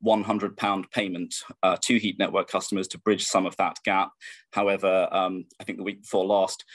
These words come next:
the government announced that actually that had just been cut. So it seems likely that for this winter, uh, some heat network customers may be, uh, worse off than electricity and gas customers. And we are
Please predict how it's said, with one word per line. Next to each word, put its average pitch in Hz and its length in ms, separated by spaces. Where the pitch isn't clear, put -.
the 101 80
government 98 320
announced 98 380
that 95 100
actually 90 300
that 92 280
had 90 260
just - 300
been 87 180
cut. - 360
So 98 300
it 98 160
seems 110 320
likely 98 300
that 80 140
for 117 100
this 120 220
winter, 95 420
uh, 92 300
some 101 300
heat 95 160
network 95 340
customers 90 640
may 98 200
be, 90 340
uh, 87 240
worse 101 300
off 87 280
than 90 260
electricity 90 460
and 87 80
gas 92 160
customers. 87 400
And 95 220
we 101 120
are 92 340